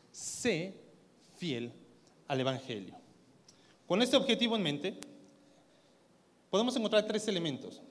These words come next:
tres elementos claves dentro de este primer capítulo, con los cuales el apóstol Pablo busca animar a Timoteo, busca prevenir que se aparte y que se mantenga todo el tiempo fiel al Evangelio.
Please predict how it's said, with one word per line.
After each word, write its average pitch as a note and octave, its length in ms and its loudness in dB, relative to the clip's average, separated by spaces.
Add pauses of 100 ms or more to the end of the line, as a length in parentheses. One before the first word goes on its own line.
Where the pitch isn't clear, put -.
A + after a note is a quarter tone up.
(1000)
tres A#3 200 -2
elementos A3 480 0
claves F3 460 2
dentro C#3+ 340 -2
de C3 100 2
este C3+ 220 -2
primer D3+ 300 -6
capítulo, C#3+ 480 -6 (500)
con F3 80 4
los F3+ 140 2
cuales C4 260 2
el G#3 140 2
apóstol F#3 480 0
Pablo C3+ 560 -2 (280)
busca E3+ 640 -4 (140)
animar E3 420 -2
a G3 80 0
Timoteo, C3+ 500 -6 (220)
busca F#3+ 540 -4
prevenir F3 560 0 (340)
que - 80 -4
se E3 140 -4
aparte F3+ 520 0
y D#3+ 100 -10
que F3+ 100 -4
se - 100 -6
mantenga F3+ 560 -2
todo B3 180 0
el A#3 120 -2
tiempo F3 480 -6 (340)
fiel C#3 460 -4 (420)
al D3 160 -2
Evangelio. C#3 540 -6